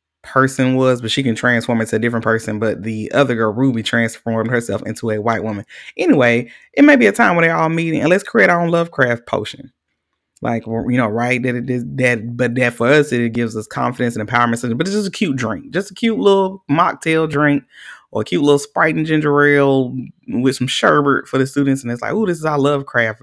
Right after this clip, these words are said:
uh, drink." Um, also, there are scenes where they're playing music. Maybe we are starting to look at music from that era. Let's play some music from that time as students are walking in, or as students are doing some silent reflections. Like, let's have that music playing in, in the background.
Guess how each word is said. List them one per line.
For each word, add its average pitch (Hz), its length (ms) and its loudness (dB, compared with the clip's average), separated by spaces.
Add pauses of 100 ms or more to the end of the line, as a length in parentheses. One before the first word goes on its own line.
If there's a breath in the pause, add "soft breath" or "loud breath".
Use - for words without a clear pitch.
uh, 107 420 -8
drink." 110 320 -8 (440 loud breath)
Um, 135 360 4
also, 156 400 4
there 135 160 4
are 131 60 2
scenes 139 340 0
where 135 60 -4
they're 123 140 -2
playing 123 420 -2
music. 185 480 -6 (300 loud breath)
Maybe 117 320 -4
we 135 240 0
are 123 120 0
starting 127 280 -4
to 127 40 -2
look 131 160 -4
at 135 120 2
music 170 500 0
from 110 200 -4
that 110 220 -4
era. 58 440 -10
Let's 120 180 -12
play 143 220 0
some 151 180 -4
music 185 320 0
from 123 140 -6
that 120 160 -2
time 123 260 -4
as 117 120 -4
students 131 260 -4
are 113 80 -2
walking 123 360 -4
in, 117 280 -4 (320 loud breath)
or 113 560 2
as 123 100 -2
students 131 300 -2
are 120 40 -4
doing 120 180 -4
some 113 120 -8
silent 123 400 0
reflections. 110 580 -2
Like, 104 120 -6
let's 117 220 -4
have 120 120 -2
that 117 100 -2
music 120 380 -2
playing 104 300 -8
in, 107 320 -10
in 113 200 -10
the 107 60 -14
background. 104 540 -14